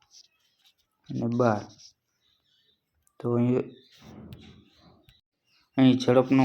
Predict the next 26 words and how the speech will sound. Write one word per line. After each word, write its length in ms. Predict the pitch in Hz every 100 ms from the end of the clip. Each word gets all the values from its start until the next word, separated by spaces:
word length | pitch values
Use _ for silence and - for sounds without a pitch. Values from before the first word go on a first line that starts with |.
| 127
ગુણો-, 300 | 127 127 - - _ - -
ઝડપનો 380 | 123 127 127 139 131
સરવાળો 320 | 123 123 120
નથી 280 | 127 139 131
કરવાનો, 280 | 120 113 113
ટોટલ 380 | 113 120 123 120 120
અંતર 240 | 123 127
આપેલ 300 | 110 107 113 113
છે. 100 | 135 127
તો 60 | 113
ટોટલ 440 | - 117 117 123 120
અંતરને 360 | 123 123 113 110
આપણે 340 | 107 - 117 120 120 _ - - - -
આ 80 | -
બંને 260 | 120 120 120 120
તફા-, 380 | 120 123 117 - _ - 127
બંનેના 560 | 131 135 123 123 120
સરવાળો 340 | 120 127 113 110
બરાબર 320 | 110 110 110 113
ભાગી 320 | 123 131 113
દઈએ 220 | 110 107 110
એટલે 200 | 107 110
અહીંયા 320 | 110 110 110
જવાબ 260 | 110 113 107
આપણો 280 | 104 - 107
આવશે 360 | 104 104 -